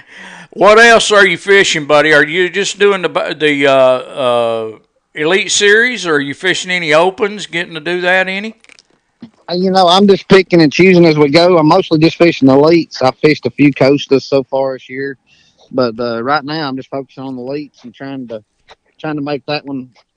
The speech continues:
Speaker 2: priority, which it should be, you know.
Speaker 1: Do you ever come home and, uh, just load up the boat and go fish your local tournament?
Speaker 2: You know, I hadn't in a long time, but I promised myself I'm doing it this year. I am fishing more this year. Th-,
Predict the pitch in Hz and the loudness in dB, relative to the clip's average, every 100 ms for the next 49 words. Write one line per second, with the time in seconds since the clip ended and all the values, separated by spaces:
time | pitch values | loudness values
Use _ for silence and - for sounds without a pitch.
0 | _ 143 139 156 113 110 117 - - - | _ -10 -8 -10 -12 -14 -16 -16 -16 -14
1 | 156 104 98 110 123 - _ _ _ _ | -14 -16 -18 -14 -14 -16 _ _ _ _
2 | _ 170 247 392 392 294 185 - 165 170 | _ -10 -4 -2 -2 -4 -8 -4 -2 -2
3 | 151 151 156 156 156 156 160 _ _ _ | 0 0 0 0 -4 -8 -18 _ _ _
4 | _ _ 131 127 123 123 123 120 120 139 | _ _ -4 -2 -2 -4 -4 -4 -6 -8
5 | 135 143 147 143 143 139 113 131 135 139 | -2 2 2 2 -2 -4 -6 -2 0 -2
6 | 117 120 127 139 135 - 117 135 131 120 | -6 -12 -8 -6 -6 -6 -4 -6 -6 -12
7 | - 127 127 127 127 _ _ - 135 131 | -10 -8 -8 -12 -18 _ _ -4 -2 0
8 | 156 160 170 160 170 160 175 175 139 135 | -2 -4 -4 0 2 2 0 0 0 -4
9 | 127 151 147 147 139 151 147 143 151 135 | -2 -4 -4 -8 -6 -6 -6 -6 -6 -6
10 | 156 147 139 131 147 165 151 127 151 151 | -10 -8 -6 -4 -2 -4 -6 -8 -6 -8
11 | 123 120 117 117 110 120 127 156 | -8 -10 -8 -8 -10 -14 -14 -16